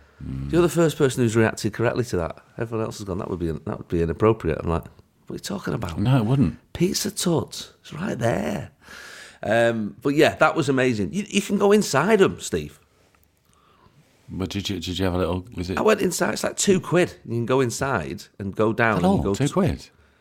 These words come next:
Speaker 2: Yeah, you go in one of the crypts.
Speaker 1: Yeah.
Speaker 2: And then come back out, like, but it's weird. There's the, the air, dr-, the, the pre-, air pressure drops, like, inside.
Speaker 1: Did you think it was gonna be like that film, The Mummy,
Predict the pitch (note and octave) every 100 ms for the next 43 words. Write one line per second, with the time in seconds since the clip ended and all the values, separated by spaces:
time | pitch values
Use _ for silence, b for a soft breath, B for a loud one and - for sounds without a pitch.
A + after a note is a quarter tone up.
0 | _ - - - - B2 C3+ C3+ C#3 C3
1 | B2 - - - - - - _ b b
2 | - F2 F2 - _ _ _ _ _ -
3 | G#2+ G#2 G2+ D2+ - G2+ G#2 - D2+ -
4 | G#2 - C#3 G2 A2 F#3+ C3 G2 F2 A2+
5 | G2 - - G#2 - C3 E3 B2+ A2 -
6 | A2 G#2 _ A2 - D3 - F#3 - G3+
7 | - F#2+ G2+ B2 - - - G2+ G2+ -
8 | G#2+ - C3 D#3 F2+ C#2 - _ b b
9 | b E2+ D#2+ D2 E2+ D#2+ D#2 D#2 D2 C#2+
10 | C2+ C2 - D#2+ C#2 C2+ C#2+ B1 A#1+